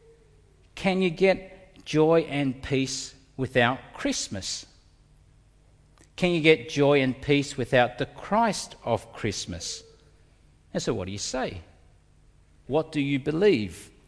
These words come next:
Now, our society, the secularists, would say, "Well, of course you can. You know, you don't need God, you don't need Christ,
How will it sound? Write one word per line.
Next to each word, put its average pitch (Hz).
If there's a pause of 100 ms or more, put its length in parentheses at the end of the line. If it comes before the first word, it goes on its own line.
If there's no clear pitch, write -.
(960)
Now, 113
our 117
society, 180
the 107
secularists, 113
would 117
say, 120
"Well, 101
of 98
course -
you 151
can. 92 (300)
You -
know, 131
you 113
don't 117
need 110
God, 165 (340)
you 123
don't 120
need 110
Christ, 220